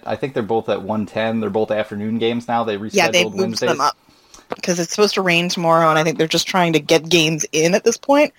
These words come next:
Speaker 1: Yep, and then they've got, we've got doubleheader with K C on Friday, um, which I think is Fulmer and Norris both pitching that day.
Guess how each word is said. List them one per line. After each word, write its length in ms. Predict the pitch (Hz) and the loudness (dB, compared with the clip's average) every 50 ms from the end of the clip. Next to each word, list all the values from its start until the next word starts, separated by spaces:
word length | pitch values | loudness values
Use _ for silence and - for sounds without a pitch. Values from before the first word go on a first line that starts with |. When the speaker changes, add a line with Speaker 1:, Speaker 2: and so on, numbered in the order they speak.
| - - - - - - - - _ _ _ _ _ _ _ _ _ _ _ | -18 -18 -16 -16 -18 -20 -20 -20 _ _ _ _ _ _ _ _ _ _ _
Speaker 1:
Yep, 240 | 113 117 117 117 - - | -2 0 0 0 -2 -2
and 140 | 160 143 151 | 0 0 2
then 80 | 147 | 4
they've 140 | 143 139 120 | 4 2 4
got, 240 | 143 131 127 131 143 | 4 2 2 2 0
we've 100 | 131 113 | -2 -2
got 220 | 117 110 107 101 | 0 -2 -2 0
doubleheader 540 | 120 117 107 110 104 120 120 117 120 117 110 | -2 -2 -2 -2 -2 0 0 2 2 0 0
with 140 | 113 107 - | 0 -4 -6
K 180 | - 127 120 117 | -4 -4 -4 -4
C 220 | - - 135 123 113 | -2 -2 -2 -2 -2
on 120 | 107 101 | -2 -2
Friday, 680 | - - 139 143 147 143 143 139 139 139 139 139 139 - - - _ _ _ _ | -2 0 2 2 2 2 0 0 0 -2 -2 -4 -8 -12 -20 -20 _ _ _ _
um, 260 | - 104 107 107 107 107 | -4 -2 -2 0 0 -2
which 140 | 113 107 | -2 -2
I 80 | 117 107 | -2 -4
think 240 | - - 135 123 139 | -2 -2 -2 -2 -2
is 100 | 117 - | -2 -4
Fulmer 400 | - - 131 131 131 135 131 123 | -2 0 0 0 2 2 0 0
and 160 | 120 123 135 | 0 0 0
Norris 360 | 131 127 131 143 147 151 143 | 2 2 2 2 0 -2 -4
both 240 | - 151 147 143 - | -2 -2 -2 -2 -2
pitching 320 | - 160 160 - 170 160 | -4 -4 -4 -4 -6 -4
that 160 | 165 156 151 139 | -2 -2 0 0
day. 320 | 151 147 147 156 151 - | 2 2 2 0 -2 -6